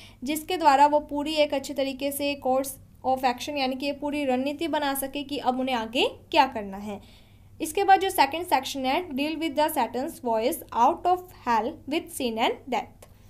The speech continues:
And इसके बाद जो सेकंड सेक्शन है, उसके अंदर ये बताया गया है कि किस तरीके से जो सैटर्न की जर्नी है,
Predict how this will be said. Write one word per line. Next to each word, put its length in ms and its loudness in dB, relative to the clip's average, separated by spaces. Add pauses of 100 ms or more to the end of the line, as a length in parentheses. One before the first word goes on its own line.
(240)
And 140 2
इसके 200 -4
बाद 200 2
जो 100 -4
सेकंड 340 2
सेक्शन 380 0
है, 100 -2
उसके 280 -8
अंदर 180 0
ये 140 0
बताया 220 0
गया 140 -2
है 40 0
कि 120 -8
किस 300 -8
तरीके 280 -2
से 140 -2
जो 120 -4
सैटर्न 360 -4
की 120 -4
जर्नी 360 -4
है, 240 0